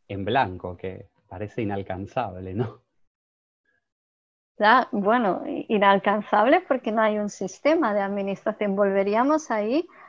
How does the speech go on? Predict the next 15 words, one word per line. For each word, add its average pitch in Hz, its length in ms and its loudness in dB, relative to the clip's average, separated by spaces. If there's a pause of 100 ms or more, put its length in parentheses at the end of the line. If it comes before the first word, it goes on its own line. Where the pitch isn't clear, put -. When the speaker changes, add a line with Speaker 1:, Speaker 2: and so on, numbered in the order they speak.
(140)
Speaker 2:
a, 208 400 2
a 202 80 -12 (360)
cómo 254 500 6
trabajamos, 208 920 -6
¿no? 269 240 -4
A, 214 380 -6
a 208 100 -2
esos 247 340 -6
interiores, 226 1200 0
¿no? 226 380 -2
De 208 140 0
administrar 208 960 -4
bien 202 220 -6
la 220 100 -8
información. 214 760 -10